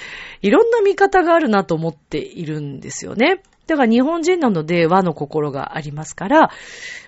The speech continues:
仏教的な部分で感じること、考えることが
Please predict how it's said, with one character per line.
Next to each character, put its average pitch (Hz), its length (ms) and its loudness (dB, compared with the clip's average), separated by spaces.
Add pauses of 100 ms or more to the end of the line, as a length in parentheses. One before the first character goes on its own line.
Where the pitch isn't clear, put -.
仏 196 220 -4
教 175 160 -2
的 170 220 -8
な 170 120 -6
部 165 140 -6
分 156 260 -8
で 233 400 0 (1400)
感 196 240 -2
じ 156 160 -4
る 147 240 -8 (240)
こ 156 120 -10
と、 156 300 0
考 175 360 -4
え 160 100 -2
る 147 80 -6
こ 143 140 -10
と 127 160 -8
が - 240 -10